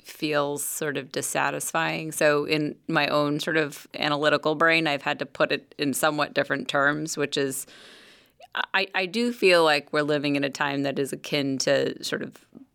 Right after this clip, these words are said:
the last turn of the century between eighteen hundreds and the nineteen hundreds, where there, there was so much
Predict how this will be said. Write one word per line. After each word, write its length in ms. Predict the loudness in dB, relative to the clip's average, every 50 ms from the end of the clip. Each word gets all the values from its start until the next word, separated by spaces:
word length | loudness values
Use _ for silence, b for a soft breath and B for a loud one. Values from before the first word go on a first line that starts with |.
| _ 0
the 120 | 0 2
last 560 | 4 4 4 4 2 0 -4 -6 -6 -6 -6
turn 220 | 0 2 2 2 2
of 80 | -2
the 40 | -4
century 360 | -2 -2 -2 -2 -2 -4 -4
between 280 | -4 -4 -4 -4 -2 -2
eighteen 340 | -2 -2 -4 -4 -6 -4 -2
hundreds 340 | -2 -2 -4 -6 -6 -6 -4
and 40 |
the 40 | -2
nineteen 400 | 0 0 -2 -2 -4 -4 -4 -4
hundreds, 420 | -4 -4 -4 -4 -4 -4 -4 -2 -2
where 100 | 0 2
there, 140 | 2 0
there 240 | 0 2 2 2 2
was 300 | 4 4 4 4 4 2
so 260 | 4 4 4 4 6
much 500 | 4 2 0 0 -2 -4 -4 -4 -4 -4